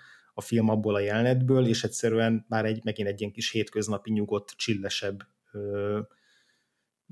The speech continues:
jelenetben találjuk magunkat. És hogy ez, ez is mind arra szolgál, hogy így a,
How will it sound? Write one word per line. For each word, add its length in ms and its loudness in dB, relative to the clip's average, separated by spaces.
jelenetben 560 4
találjuk 440 0
magunkat. 560 -10
És 120 -10
hogy 100 -2
ez, 140 2
ez 160 0
is 140 0
mind 200 4
arra 220 4
szolgál, 420 2
hogy 160 0
így 120 0
a, 140 2